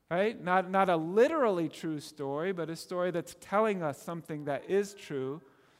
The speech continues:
through a parable. Or is it a poem?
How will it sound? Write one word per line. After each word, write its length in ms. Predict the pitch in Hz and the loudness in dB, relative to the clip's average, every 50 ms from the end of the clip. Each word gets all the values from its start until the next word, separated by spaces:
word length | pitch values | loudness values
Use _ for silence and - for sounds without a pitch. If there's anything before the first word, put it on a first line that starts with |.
| _ _ _ | _ _ _
through 300 | - - 156 156 156 160 | -14 -8 -6 -4 -2 -2
a 40 | 156 | -4
parable. 640 | 160 - 208 269 277 196 190 165 123 120 104 107 - - - - - - | -4 -4 -4 -2 0 0 -2 -2 -4 -8 -12 -16 -18 -20 -20 -20 -6 -2
Or 140 | 175 185 190 | 0 2 2
is 120 | 196 185 | 4 4
it 100 | 208 202 | 2 2
a 60 | 220 | 2
poem? 500 | 220 - - 233 247 262 269 208 143 117 | 0 0 2 4 6 6 6 4 2 -2